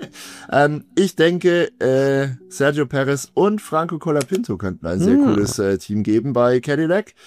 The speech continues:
Speaker 1: Ähm, beide bringen eine, eine Menge Kohle mit, beide sind unheimlich populär in, äh, Süd- und Nordamerika.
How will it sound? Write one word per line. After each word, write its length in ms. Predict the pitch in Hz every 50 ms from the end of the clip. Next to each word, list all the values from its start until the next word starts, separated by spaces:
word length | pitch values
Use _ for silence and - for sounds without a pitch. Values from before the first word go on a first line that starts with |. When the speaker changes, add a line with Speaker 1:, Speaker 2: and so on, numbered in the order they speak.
| - - - _ -
Speaker 1:
Ähm, 340 | - 110 120 127 131 135 - _ -
beide 260 | 131 147 175 185 202
bringen 300 | 180 180 175 180 180 175
eine, 200 | 175 175 175 165
eine 120 | 160 160
Menge 240 | 156 156 160 165 160 147
Kohle 320 | - - 165 165 165 165
mit, 220 | 160 165 156 -
beide 280 | - 135 139 147 151 151
sind 260 | 143 147 147 - - -
unheimlich 420 | 165 170 170 160 156 156 151 -
populär 560 | - 156 147 - - 143 135 143 151 147 104
in, 220 | 123 139 143 139 127
äh, 120 | 135 135
Süd- 260 | 123 117 135 147 139 147
und 140 | 139 135
Nordamerika. 840 | 131 135 143 113 117 135 135 131 131 139 147 143 - 151 143 139 139